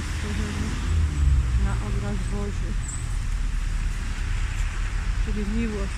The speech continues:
sprawiedliwość, radość, cierpliwość, dobroć, łagodność, wstrzemięźliwość. Mamy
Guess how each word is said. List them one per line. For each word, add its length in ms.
sprawiedliwość, 960
radość, 520
cierpliwość, 840
dobroć, 520
łagodność, 680
wstrzemięźliwość. 1040
Mamy 220